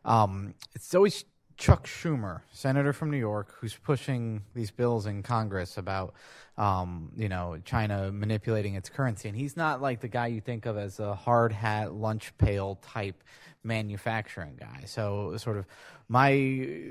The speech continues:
instinct is always to think which hedge funds that are really close to Chuck Schumer are, you know,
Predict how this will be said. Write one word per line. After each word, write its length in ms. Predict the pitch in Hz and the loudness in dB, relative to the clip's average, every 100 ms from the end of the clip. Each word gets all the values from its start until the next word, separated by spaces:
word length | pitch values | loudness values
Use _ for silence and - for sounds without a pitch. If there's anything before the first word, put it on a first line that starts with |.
| 67 - - | -12 -14 -4
instinct 600 | 131 123 - 117 101 98 | -2 -2 -2 -4 -4 -6
is 160 | 98 107 | -6 -4
always 240 | 107 101 | -4 -4
to 80 | 104 | -6
think 280 | 110 101 107 | -8 -8 -2
which 560 | 139 147 - - - - - | 0 0 -4 -16 -16 -16 -12
hedge 380 | 123 143 139 | -2 -2 -2
funds 400 | - 120 104 98 | 0 0 0 -4
that 160 | 107 101 | -4 -2
are 180 | 98 101 | -2 -2
really 240 | 110 113 | 0 0
close 320 | 104 123 107 | 0 0 -2
to 60 | - | -4
Chuck 260 | - 113 - | -4 -4 -2
Schumer 380 | 175 180 117 | 0 2 2
are, 240 | 104 104 107 | 2 2 0
you 120 | 127 | 0
know, 200 | 101 98 | -2 -4